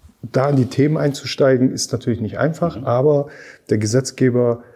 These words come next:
Speaker 1: hat uns da einen gewissen Spielraum gegeben und die Möglichkeit geschaffen, dass die Kollegen, die in Betriebsräte reingewählt werden,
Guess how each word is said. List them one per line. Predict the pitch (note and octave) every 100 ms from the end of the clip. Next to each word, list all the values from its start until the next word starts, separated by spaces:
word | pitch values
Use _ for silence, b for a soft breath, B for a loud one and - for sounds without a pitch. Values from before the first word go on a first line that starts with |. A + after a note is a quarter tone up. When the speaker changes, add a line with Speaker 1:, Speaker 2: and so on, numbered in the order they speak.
| B -
Speaker 1:
hat | - -
uns | B2+ A2+ -
da | A2+
einen | A2
gewissen | A2+ A2+
Spielraum | G#2+ C3 B2+ A#2 A2+
gegeben | G#2 G#2+ B2 C3
und | B2
die | G#2
Möglichkeit | A2 A#2+ C#3 - A#2+ -
geschaffen, | G#2 - A#2+ A#2+ A2+
dass | A2 A2 -
die | C3+
Kollegen, | C3 A#2+ A2 A2+
die | G2+
in | G#2
Betriebsräte | G2+ - B2+ - A2 A2
reingewählt | G2+ A#2+ C#3+ A#2+ A#2+ A#2+
werden, | A#2 A2+ A2+